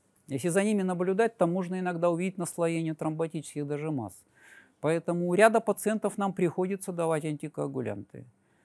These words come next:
И в этом плане, в отличие от механических клапанов, неплохо себя зарекомендовали и прямые оральные антикоагулянты. То есть там можно использовать в ряде случаев, э, эти препараты.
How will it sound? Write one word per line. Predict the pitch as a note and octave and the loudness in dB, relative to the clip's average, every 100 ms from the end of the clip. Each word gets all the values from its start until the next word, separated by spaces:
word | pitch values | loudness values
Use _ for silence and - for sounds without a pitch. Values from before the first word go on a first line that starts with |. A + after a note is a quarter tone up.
| _ _ _ | _ _ _
И | E3 | 2
в | F3 | 4
этом | G#3 A3 | 6 4
плане, | G3+ C#4 D4 A3 | 4 4 6 4
в | |
отличие | G3+ G#3+ G#3 F#3 | 4 2 2 2
от | - | 2
механических | F3+ - F#3+ C4 - - F#3+ | 0 2 4 4 4 0 -2
клапанов, | - F3+ C#3+ B2 B2 B2 D3 | 4 4 4 0 -4 -6 -2
неплохо | G3+ G3+ C#4+ B3+ A3 | -2 2 2 4 2
себя | G3 F#3+ A#3 | 2 2 2
зарекомендовали | F3+ E3+ E3 E3+ F3 E3 F#3+ G#3 G#3 E3+ | 2 0 0 -2 -2 -2 0 2 0 -2
и | F#3+ | -2
прямые | - F#3+ F3 F3 F3+ E3+ E3 | 2 2 4 0 -2 -6 -6
оральные | - C3+ C#3+ C#3 B2 | -4 -2 -2 -4 -6
антикоагулянты. | A2 G#2 - G#2+ G#2+ G#2 G#2 - _ _ _ | -8 -14 -14 -12 -12 -12 -16 -20 _ _ _
То | D#3+ | -10
есть | D#3+ | -4
там | - C#4 | 0 2
можно | F3+ E3+ D3 C3+ | 2 0 0 -2
использовать | A#2+ - F3 E3+ D#3+ C#3 - _ _ _ | -4 -8 -8 -6 -8 -8 -10 _ _ _
в | C3 | -8
ряде | C#3+ C#3 C3+ | -4 -4 -6
случаев, | - D#3 D#3+ - C3 A#2 - | -10 -12 -14 -14 -16 -16 -16
э, | A2 - | -14 -12
эти | B2+ B2+ | -12 -12
препараты. | A2+ A2 G#2+ G#2 G#2+ | -12 -12 -12 -12 -14